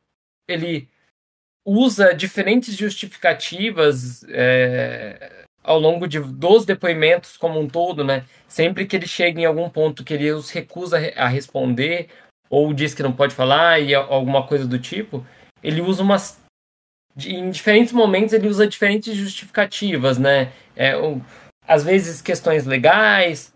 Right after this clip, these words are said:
às vezes questões de perseguição, às vezes de, de medo contra a própria vida.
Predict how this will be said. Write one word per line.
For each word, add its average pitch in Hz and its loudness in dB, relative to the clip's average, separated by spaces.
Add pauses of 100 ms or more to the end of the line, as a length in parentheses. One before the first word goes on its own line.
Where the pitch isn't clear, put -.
às 151 0
vezes 156 -4
questões 147 -4
de 131 -10
perseguição, 156 0
às 147 0
vezes 156 -6
de, 143 -8
de 131 -8 (240)
medo 151 -2
contra 151 -2
a 143 -6
própria 147 0
vida. 175 -4